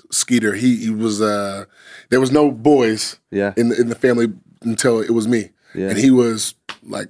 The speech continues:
Speaker 1: what, seventeen years older than I was.
Speaker 2: Mm-hmm.
Speaker 1: So when I, when I was born, he was, "Oh, man, I, it's finally another boy." So he definitely looked out for, uh, me and my three younger brothers.
Speaker 2: Yeah.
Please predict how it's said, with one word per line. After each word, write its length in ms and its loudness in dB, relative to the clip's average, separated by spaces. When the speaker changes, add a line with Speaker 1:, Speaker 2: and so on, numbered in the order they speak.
Speaker 1:
what, 360 -10
seventeen 540 -4
years 200 -4
older 180 -6
than 120 -6
I 100 -8
was. 340 -4
Speaker 2:
Mm-hmm. 120 -16
Speaker 1:
So 240 0
when 140 0
I, 120 2
when 200 -8
I 120 0
was 180 -6
born, 280 4
he 60 4
was, 140 -2
"Oh, 160 -2
man, 160 -2
I, 200 -6
it's 140 -4
finally 260 2
another 220 0
boy." 440 4
So 200 0
he 120 0
definitely 320 -2
looked 200 -2
out 160 -6
for, 280 -8
uh, 380 -12
me 100 -6
and 60 -2
my 60 -8
three 140 -8
younger 140 -8
brothers. 240 -14
Speaker 2:
Yeah. 300 -4